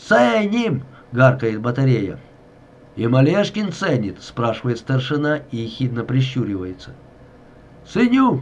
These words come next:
товарищ старшина!" кричит Малешкин. "А зачем в столовой на пилотке сидел? Не стыдно?" Пухлые губы Малешкина выпятились и затрепыхались.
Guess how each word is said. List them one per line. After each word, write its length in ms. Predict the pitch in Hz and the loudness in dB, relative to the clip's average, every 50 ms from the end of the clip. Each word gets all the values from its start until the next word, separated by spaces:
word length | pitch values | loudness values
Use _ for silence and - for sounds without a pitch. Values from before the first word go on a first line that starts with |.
| - - | -4 -2
товарищ 380 | - 165 170 180 175 156 131 | 0 2 2 2 2 2 0
старшина!" 600 | 131 - 165 156 - 131 165 175 160 143 123 90 - - - | 0 -2 -2 -2 0 0 -2 0 0 0 0 -2 -4 -8 -8
кричит 380 | - 117 117 - - 131 127 | -8 -6 -6 -4 -4 -4 -2
Малешкин. 540 | 127 110 117 120 120 113 101 - - 95 90 - - - - - - - - - - - - - - - - - - - - | -2 -2 0 0 0 -2 -4 -6 -12 -14 -14 -14 -18 -20 -20 -20 -20 -20 -20 -20 -20 -20 -20 -20 -20 -20 -20 -20 -20 -10 -2
"А 140 | - 143 151 | 0 2 2
зачем 380 | 165 202 196 - 208 214 180 | 2 0 0 0 0 0 0
в 60 | 139 | 0
столовой 500 | 131 - - 156 165 165 165 147 131 120 | 0 0 0 0 2 2 4 4 4 2
на 120 | 113 120 123 | 2 0 0
пилотке 460 | 131 151 151 147 131 120 - - 117 | 2 2 2 4 2 2 0 -2 -4
сидел? 440 | - - 147 139 131 127 98 87 - - - | -2 -2 0 2 2 2 0 -2 -6 -12 -8
Не 120 | 110 113 | -8 -8
стыдно?" 520 | 117 - - 196 220 220 180 156 139 123 - - - - - - - - - - - - - - - - - - - - - - - | -6 -4 -2 -2 -2 -2 -2 -4 -6 -6 -8 -14 -20 -20 -20 -20 -20 -20 -20 -20 -20 -20 -20 -20 -20 -20 -20 -20 -20 -20 -20 -20 -6
Пухлые 500 | - 180 196 214 208 - - 131 123 120 | -2 0 0 0 0 0 0 2 2 2
губы 320 | 117 120 135 156 143 147 151 | 2 2 2 2 4 4 2
Малешкина 680 | 147 156 156 165 170 165 - - - 110 101 101 101 | 2 2 2 2 2 0 0 -4 -8 -8 -6 -6 0
выпятились 680 | 101 139 170 165 - 143 131 - 131 120 117 113 - - | 2 2 2 4 2 -2 -2 -2 -4 -4 -4 -6 -10 -12
и 80 | - 123 | -10 -6
затрепыхались. 880 | 110 120 113 - 117 117 113 - 117 113 - 113 107 101 92 87 82 | -6 -4 -4 -4 -4 -6 -4 -4 -6 -6 -6 -6 -8 -6 -8 -10 -12